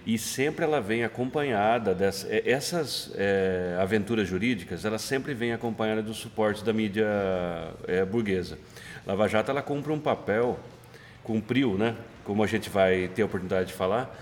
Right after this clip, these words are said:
e cumpre agora no, do, durante o governo Bolsonaro, sendo que o, o, o homem de proa do,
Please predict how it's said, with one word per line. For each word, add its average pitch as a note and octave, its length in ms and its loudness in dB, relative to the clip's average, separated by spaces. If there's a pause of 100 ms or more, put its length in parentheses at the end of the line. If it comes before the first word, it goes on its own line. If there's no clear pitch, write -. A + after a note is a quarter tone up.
(280)
e G#2+ 60 -2
cumpre A#2+ 540 0
agora G2 360 2
no, F#2+ 600 0 (160)
do, F#2+ 360 0
durante G2+ 380 0
o - 20 -2
governo G2 300 2
Bolsonaro, G2+ 560 0
sendo G#2+ 240 -2
que G#2 160 -4
o, A2 40 0
o, G2 800 -2
o - 40 -2
homem A2+ 180 4
de A#2 100 -4
proa A#2 400 4
do, F2+ 600 0